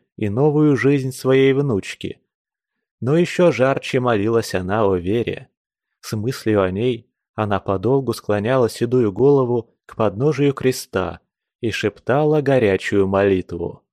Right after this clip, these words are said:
Ложась осторожно подле спящей Марфеньки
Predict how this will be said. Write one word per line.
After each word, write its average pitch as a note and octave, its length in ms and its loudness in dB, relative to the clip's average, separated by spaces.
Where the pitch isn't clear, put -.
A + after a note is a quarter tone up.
Ложась A2+ 500 0
осторожно A2 640 0
подле A2 320 -2
спящей A2+ 480 -4
Марфеньки F#2 720 -8